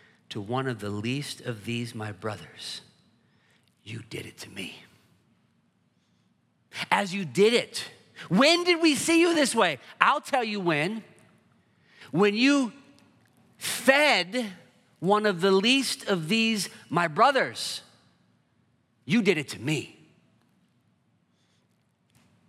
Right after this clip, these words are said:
So the question comes, again, if we are invested <laughs> in this, if sort of eternity hangs in the balance,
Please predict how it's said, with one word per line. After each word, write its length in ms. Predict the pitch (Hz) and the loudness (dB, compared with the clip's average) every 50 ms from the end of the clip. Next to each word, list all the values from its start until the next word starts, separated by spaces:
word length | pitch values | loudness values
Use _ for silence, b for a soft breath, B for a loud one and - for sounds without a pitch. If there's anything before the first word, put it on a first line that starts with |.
| _ _ _ _ _ _ _ _ _ _ _ _ _ _ _ _ _ _ _ _ _ _ _ _ _ _ _ _ _ _ _ _ _ _ _ _ _ _ _ _ _ _ _ _ _ - | _ _ _ _ _ _ _ _ _ _ _ _ _ _ _ _ _ _ _ _ _ _ _ _ _ _ _ _ _ _ _ _ _ _ _ _ _ _ _ _ _ _ _ _ _ -12
So 100 | - 156 | -10 -8
the 60 | 143 | -6
question 420 | - - 214 214 - - 156 123 107 | -4 -2 -2 -2 -2 -4 -6 -6 -6
comes, 480 | 113 104 101 120 156 170 - - - - _ _ _ _ _ _ _ _ _ _ _ _ _ _ _ _ - | -6 -6 -6 -6 -8 -8 -10 -12 -14 -16 _ _ _ _ _ _ _ _ _ _ _ _ _ _ _ _ -8
again, 340 | - 123 117 165 214 202 143 | -8 -2 0 0 0 0 0
if 160 | 120 117 - | -4 -8 -8
we 200 | - 170 220 233 | -4 0 2 2
are 100 | 180 151 | 4 2
invested 600 | 143 131 117 110 131 180 170 - - - 175 - | 0 -2 -2 -2 -2 -2 -2 -2 -4 -6 -6 -4
<laughs> 40 | - | -2
in 140 | 175 156 123 | -4 -4 -4
this, 420 | 104 - 120 90 - - - - B B B B B B B - | -4 -4 -4 -4 -4 -6 -8 -8 B B B B B B B 0
if 160 | 208 202 - | 0 0 0
sort 200 | - 226 233 220 | 0 2 2 2
of 120 | 208 180 - | 0 0 -2
eternity 640 | 214 208 180 - - - 233 233 240 233 226 214 | -4 -2 -2 0 0 0 2 2 2 0 0 0
hangs 420 | 180 - 220 214 220 220 220 180 208 | 0 0 0 0 0 -2 -4 -4 -2
in 80 | 208 | -2
the 80 | 202 196 | 0 0
balance, 800 | 160 202 196 208 214 214 190 139 117 - - - - - - | 0 2 2 2 2 0 -2 -6 -8 -10 -12 -10 -10 -12 -12